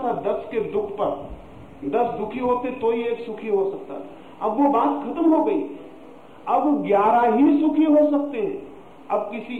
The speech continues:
एक को दस के दुख पर सुखी होने की जरूरत न रही। और सच तो यह है कि अगर दस दुखी हों और एक सुखी हो तो वो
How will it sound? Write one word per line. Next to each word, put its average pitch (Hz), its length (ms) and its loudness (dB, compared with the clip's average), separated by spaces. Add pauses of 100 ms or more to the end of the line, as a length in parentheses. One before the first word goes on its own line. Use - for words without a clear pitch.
(180)
एक 220 300 2
को 247 180 0
दस 208 260 -4
के 240 180 -6
दुख 202 280 -2
पर 233 180 -4
सुखी 196 260 -8
होने 220 240 -2
की 226 180 -10
जरूरत 233 380 -2
न 208 140 0
रही। 160 180 -2 (280)
और 170 80 -8
सच 214 360 -6
तो 185 120 -2
यह 165 180 -2
है 170 160 -6
कि 170 120 -10
अगर 147 320 -6
दस 180 260 -4
दुखी 151 280 -6
हों 175 180 -2 (380)
और 147 180 -4
एक 165 220 -4
सुखी 151 340 -8
हो 147 180 -2
तो 143 140 -4
वो 135 160 0